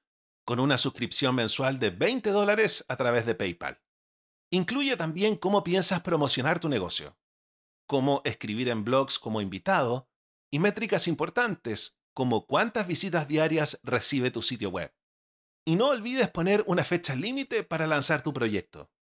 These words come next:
Esto te ayudará a pasar de la planificación a la acción. Tu declaración de misión también tiene que ser corta y clara,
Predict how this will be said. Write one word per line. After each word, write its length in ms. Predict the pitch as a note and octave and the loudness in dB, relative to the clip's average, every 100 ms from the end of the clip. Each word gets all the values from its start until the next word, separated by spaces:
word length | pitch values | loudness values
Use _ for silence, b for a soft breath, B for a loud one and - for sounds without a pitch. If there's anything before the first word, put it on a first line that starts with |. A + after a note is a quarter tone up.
| _ _ _ - | _ _ _ -6
Esto 240 | - - | -2 -2
te 80 | C#3+ | 0
ayudará 460 | B2 A2 A2+ D3 | 0 0 0 -2
a 160 | D3+ C3 | -2 -2
pasar 360 | A2 - C#3 C3 | 0 0 0 -2
de 120 | G#2 | -6
la 160 | F2 | -6
planificación 840 | - F#3 A#3+ A3+ D#3+ - F3+ E3 - - | -4 -4 -4 -4 -2 0 0 -2 -4 -4
a 80 | |
la 140 | A#2 G#2 | 0 0
acción. 400 | - G#2 D#2+ - _ _ _ _ _ _ _ _ _ - | 0 -2 -4 -14 _ _ _ _ _ _ _ _ _ 0
Tu 140 | G#3+ | 2
declaración 580 | F#3+ F#3 E3+ - A#3+ D4+ | 4 4 2 2 0 -2
de 100 | C#4 | -2
misión 400 | F3+ - A3+ A3+ | 0 2 2 0
también 400 | E3 D#3+ G#3+ G3+ | -4 0 0 0
tiene 240 | G#3+ A3 | -2 -2
que 100 | E3+ | 0
ser 260 | - G#3 G3 | 2 2 2
corta 300 | G3+ F#3+ F3+ | 0 0 -2
y 40 | |
clara, 400 | A#2+ E2 B1+ - | -2 -4 -4 -12